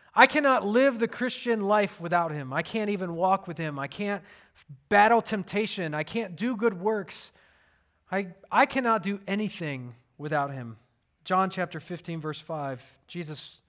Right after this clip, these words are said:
was teaching his disciples, he said, "I am the vine, you are the branches. Whoever abides in me and I in him, he it is that bears much fruit.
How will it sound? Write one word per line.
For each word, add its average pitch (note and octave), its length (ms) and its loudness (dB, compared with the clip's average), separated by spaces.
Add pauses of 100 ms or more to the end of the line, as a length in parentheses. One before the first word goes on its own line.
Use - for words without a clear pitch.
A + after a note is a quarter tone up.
(580)
was C#3 160 -12
teaching D#3+ 280 -6
his C#3+ 140 -6
disciples, C3+ 480 -8
he C3+ 80 -14
said, C3 260 -8
"I D3+ 180 -4
am F#3+ 140 -6
the E3+ 60 -4
vine, E3 420 -6
you D#3 240 -8
are D#3 60 -6
the C3+ 80 -10
branches. C3 640 -14 (400)
Whoever G3 320 2
abides F#3+ 380 6
in F3 140 -4
me F3+ 160 -2
and E3+ 100 -2
I E3+ 140 0
in E3 140 -4
him, E3 280 -6
he E3 420 -8
it D3 120 -10
is D3+ 260 -6
that B2 140 -14
bears C#3+ 280 -8
much C3+ 200 -12
fruit. A2+ 300 -14